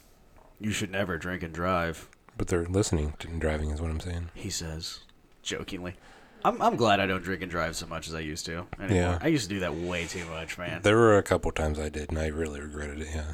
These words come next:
Speaker 1: Yeah.
Speaker 2: Yeah.
Speaker 1: I, I did it way too much. And I was also doing it underage, which was a really bad
Speaker 2: Mm.
Speaker 1: idea. I was, like, nineteen and hammered out of my ass, and then just fucking like, "Yeah, I can drive home. It's cool."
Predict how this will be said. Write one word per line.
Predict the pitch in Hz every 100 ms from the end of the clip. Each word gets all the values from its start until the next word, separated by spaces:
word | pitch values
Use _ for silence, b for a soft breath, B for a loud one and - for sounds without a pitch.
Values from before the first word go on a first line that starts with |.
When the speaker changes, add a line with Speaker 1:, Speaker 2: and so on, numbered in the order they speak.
| 95
Speaker 1:
Yeah. | 92 82 - -
Speaker 2:
Yeah. | 101
Speaker 1:
I, | 131 - - - - B B B B
I | 135
did | 113
it | 87
way | 85 92 92 95 90 90 87
too | 82 95
much. | 85 85 82 -
And | 135
I |
was | 147
also | 170 180
doing | 139 120
it | 104
underage, | 95 104 95 85 95 87 80
which | 92 87
was | 90
a |
really | 87 90 90
bad | 82 87 82
Speaker 2:
Mm. | 80
Speaker 1:
idea. | 78 90
I |
was, | 143
like, | 170
nineteen | 131 110 104 117 104 90
and | 87
hammered | 95 90 85
out | 82
of | 82
my | 85
ass, | 76 82 82 - - -
and | 95 87
then | 87 85
just | 85 -
fucking | 92 82 85
like, | 95
"Yeah, | 226 220
I |
can | 226
drive | 120 98 95
home. | 98
It's | 143
cool." | - 101 98